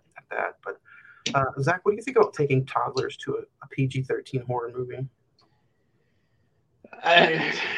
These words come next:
Speaker 1: I
Speaker 2: I feel a,
Speaker 1: almost
Speaker 2: I feel, I feel a, I feel a rant coming on,
Speaker 1: I
Speaker 2: 'cause I don't
Speaker 1: almost
Speaker 2: understand wh-
Speaker 1: wanted to get up and ask for my money back because little sons of bitches would not shut up.
Speaker 2: I, you know what?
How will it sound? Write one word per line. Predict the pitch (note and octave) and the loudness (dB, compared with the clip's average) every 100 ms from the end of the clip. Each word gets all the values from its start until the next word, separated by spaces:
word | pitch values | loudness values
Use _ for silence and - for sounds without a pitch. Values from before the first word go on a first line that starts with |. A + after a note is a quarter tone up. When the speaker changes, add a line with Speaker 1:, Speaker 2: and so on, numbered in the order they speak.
| - - - | -6 -6 2
Speaker 1:
I | D#3 F#3 - | 4 6 8
Speaker 2:
I | D3 D#3 | 8 10
feel | A#3+ | 10
a, | F3 | 10
Speaker 1:
almost | C#3+ | 8
Speaker 2:
I | C#3+ | 6
feel, | D#4+ D4+ | 8 8
I | - | 8
feel | D4 A#3+ D3 - - | 10 10 10 2 -2
a, | E3 | 8
I | |
feel | B3+ E3+ | 10 10
a | |
rant | C3 C#3+ - | 8 2 2
coming | - A#2+ A2+ | 2 2 2
on, | A2 A#2 C#3+ | -4 2 10
Speaker 1:
I | F#3+ | 12
Speaker 2:
'cause | G#3 G#3+ | 12 12
I | |
don't | D#3 | 12
Speaker 1:
almost | F#3+ | 12
Speaker 2:
understand | F3 E3 E3+ E3 D#3+ | 10 6 2 2 0
wh- | D#3+ - - _ D3 | -2 -12 -20 _ 4
Speaker 1:
wanted | D3 D3 D3 | 6 8 8
to | C#3 | 8
get | C3+ C#3 | 8 6
up | C3 C3 C#3 | 6 2 0
and | B2 | 0
ask | C3 - | 0 0
for | B2+ | 0
my | A#2+ | 0
money | B2 B2+ | -2 -2
back | - A#2 - | -4 -6 -6
because | C3 A#2+ A#2 A#2 - _ _ _ _ _ _ _ - - - | -4 -2 -2 -6 -20 _ _ _ _ _ _ _ -20 -20 2
little | D3 C#3+ | 8 8
sons | C#3 C3 | 8 2
of | B2+ | 2
bitches | B2+ - B2 B2 | 0 0 -2 -2
would | B2+ | -2
not | A#2 - | -2 -2
shut | - F#2 | -10 -8
up. | - - _ _ _ _ _ _ _ _ _ _ - | -8 -10 _ _ _ _ _ _ _ _ _ _ -2
Speaker 2:
I, | G3+ A3+ - - - - - _ _ _ _ _ _ _ _ - | 0 0 -4 -20 -20 -20 -20 _ _ _ _ _ _ _ _ -4
you | C#3+ | 0
know | C#3+ | 2
what? | C#3 C#3 | 2 0